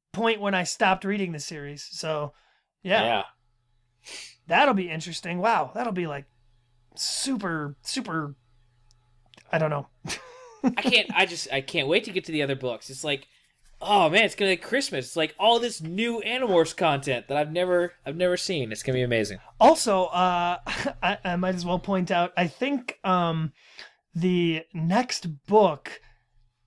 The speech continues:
Speaker 1: uh, or, or I should say the first book that I skipped, uh, I think is the f-, s-, the next Cassie book.
Speaker 2: Hmm. Yeah, me too.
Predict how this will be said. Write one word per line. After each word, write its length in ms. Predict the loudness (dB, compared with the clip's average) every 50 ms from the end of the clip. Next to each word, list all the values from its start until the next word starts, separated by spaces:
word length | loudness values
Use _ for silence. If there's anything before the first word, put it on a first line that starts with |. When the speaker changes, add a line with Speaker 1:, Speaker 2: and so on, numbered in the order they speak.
| _ _ _
Speaker 1:
uh, 420 | -6 -4 -2 -2 -2 -2 -4 -4 -6 -8 -6
or, 120 | -6 -6
or 240 | -6 -4 -4 -2 -2
I 60 | -2
should 200 | -4 -4 -6 -8
say 160 | -8 -8 -6
the 220 | -6 -6 -6 -8 -10
first 560 | -6 2 4 4 4 4 2 -2 -4 -2 0
book 340 | 2 2 2 0 -2 -8 -12 _
that 260 | -4 -2 0 2 2 4
I 440 | 4 4 4 4 2 2 -2 -4 -8 -10
skipped, 800 | -8 -8 -6 -6 -2 2 4 4 6 4 2 -2 -8 -18 -20 _ _ _ _ _ _ _ _ _ _ -6
uh, 380 | -4 -4 -2 -2 -2 -2 -4 -4
I 80 | -6 -10
think 380 | -10 -12 -12 -12 -10 -10 -8
is 180 | -8 -6 -6 -4
the 220 | -2 -2 -2 -2
f-, 260 | -4 -6 -12 -20 -20 _ _ _
s-, 240 | -16 -16 -16 -16 -18 _ -12
the 160 | -8 -4 -2
next 320 | 0 0 -2 -2 -6 -8 -8
Cassie 520 | -6 0 4 4 4 4 2 -2 -6 -6
book. 440 | -6 -10 -14 -16 -18 -20 -20 -20 -20 -20 -20 _ _ -20 -20 -18 -18 -18 -18 -18 -16 -16 -16 -18 -20 _ _ _ -4
Speaker 2:
Hmm. 180 | -2 -2 -2 -2 -4 _ -20 -20 -20 -20 _ _ -20 -20 _ _ _ _ -6
Yeah, 280 | 0 2 4 4 4 2 -2
me 100 | -8 -4
too. 220 | 0 0 0 0